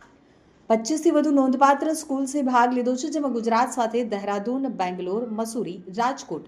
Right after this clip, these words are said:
પુણે, હૈદરાબાદ, ઇન્દોર, અજમેર, અલવર, પલાની, ગોંડલ, કોઇમ્બતુર, વલસાડ, હાથરસ, કર્ણાટક, ઝુનઝુન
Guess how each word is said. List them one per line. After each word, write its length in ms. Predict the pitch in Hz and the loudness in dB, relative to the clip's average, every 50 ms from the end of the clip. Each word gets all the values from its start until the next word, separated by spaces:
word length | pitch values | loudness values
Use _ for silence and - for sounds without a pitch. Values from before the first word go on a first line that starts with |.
| - _ - | -18 _ -6
પુણે, 360 | 254 277 269 202 185 202 196 - - - - - - - | -4 -2 -2 -2 -4 -6 -8 -12 -16 -20 -20 -14 -4 -2
હૈદરાબાદ, 560 | 226 208 214 262 285 269 233 196 185 202 233 262 - - - - - - | 0 0 2 2 2 2 2 2 2 0 -2 -4 -8 -10 -18 -14 -6 -2
ઇન્દોર, 480 | 240 262 269 254 277 285 302 330 349 339 - - - | 0 2 2 2 4 2 4 2 2 0 -4 -4 -2
અજમેર, 560 | 202 214 208 208 214 214 214 220 240 262 262 - - - | 0 0 0 0 -2 -4 -4 -2 -4 -4 -6 -8 -6 -4
અલવર, 400 | 202 202 202 208 208 240 254 277 | -2 0 0 0 -2 -2 -2 -2
પલાની, 560 | 269 - 220 185 175 175 170 170 190 214 247 | -4 -4 -4 -4 -2 -2 -2 -2 -4 -4 -6
ગોંડલ, 580 | 226 - 185 180 202 196 180 175 170 165 185 220 - - - _ _ | -6 -8 -6 -2 -2 0 0 -2 -4 -6 -8 -8 -10 -14 -20 _ _
કોઇમ્બતુર, 540 | - 277 330 370 359 311 - 220 202 196 190 - | 2 2 2 2 0 -2 -4 -4 -4 -4 -6 -8
વલસાડ, 560 | 185 202 226 240 247 233 - - 175 165 170 190 180 - - _ - - | -6 -4 -4 -4 -4 -4 -4 -4 -2 -2 -4 -6 -10 -14 -20 _ -4 -2
હાથરસ, 540 | 277 294 302 294 - 214 165 156 151 - - _ _ | 0 0 0 -2 -8 -8 -10 -10 -12 -14 -20 _ _
કર્ણાટક, 580 | - 220 220 220 226 254 285 262 - 160 - - 170 - - - - _ _ 214 | -6 -4 -2 0 0 0 -2 -2 -4 -6 -6 -8 -10 -14 -16 -20 -20 _ _ -12
ઝુનઝુન 460 | 190 220 277 320 339 330 349 359 370 | -8 -4 -4 -2 -2 -2 -2 -4 -4